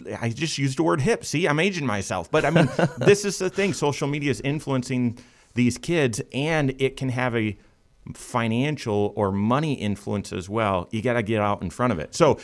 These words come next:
Speaker 1: they're on social media at ten. Are you saying that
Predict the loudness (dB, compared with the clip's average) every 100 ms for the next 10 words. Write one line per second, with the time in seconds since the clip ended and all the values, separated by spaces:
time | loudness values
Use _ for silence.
0 | 0 4 6 6 4 2 2 2 0 2
1 | 2 2 -2 0 2 2 2 2 0 -2
2 | 0 0 0 -4 -8 -14 -20 _ 0 0
3 | 0